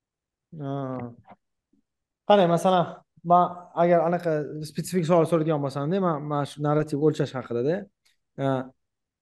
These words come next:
u mavzu qanchalik dominant bo'lishi kerak,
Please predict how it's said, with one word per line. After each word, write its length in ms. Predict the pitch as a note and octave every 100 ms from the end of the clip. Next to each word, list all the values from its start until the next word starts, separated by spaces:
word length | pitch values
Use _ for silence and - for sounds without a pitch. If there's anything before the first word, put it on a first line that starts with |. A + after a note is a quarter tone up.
| _ _ _ _ _ _ _ _ _ _ _
u 140 | A3
mavzu 400 | G#3+ F#3 F#3 G3 G3
qanchalik 640 | - G3 G3 G3+ G3 F#3 D#3+
dominant 500 | D#3 E3+ F3+ F3+ F3
bo'lishi 300 | E3 E3 D#3
kerak, 380 | F#3 F3 A#3 B3